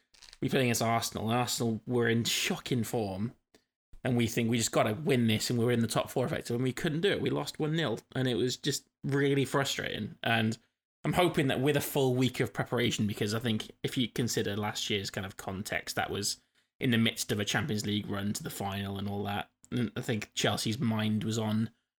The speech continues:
the Champions League than it was in the Premier League. So I'm hoping that was the reason why we didn't perform last year against them.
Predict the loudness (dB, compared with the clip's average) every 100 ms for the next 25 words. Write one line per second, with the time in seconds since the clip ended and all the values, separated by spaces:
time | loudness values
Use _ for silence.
0 | _ -4 0 2 2 0 0 0 -2 -2
1 | -2 -2 -2 -2 0 0 0 0 -2 -6
2 | _ _ _ _ _ _ _ _ _ -10
3 | -2 0 2 0 0 0 0 0 0 -2
4 | -2 -2 2 2 2 2 0 0 0 -2
5 | -6 -6 -4 -2 -2 -2 -2 -2 -2 -2
6 | -2 -4 -6 -8